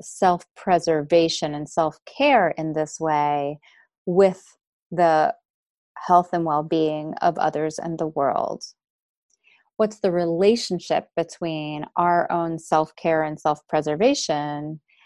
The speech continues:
and the well-being of others and of the world?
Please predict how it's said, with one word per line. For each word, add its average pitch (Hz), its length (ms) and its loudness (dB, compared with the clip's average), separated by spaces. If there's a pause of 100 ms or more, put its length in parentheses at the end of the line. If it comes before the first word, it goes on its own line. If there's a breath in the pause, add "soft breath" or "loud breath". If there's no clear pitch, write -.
(180 soft breath)
and 165 200 0
the 160 80 -2
well-being 156 1000 2
of 165 280 -2
others 147 600 0
and 165 240 -4
of 151 140 -2
the 156 80 0
world? - 480 0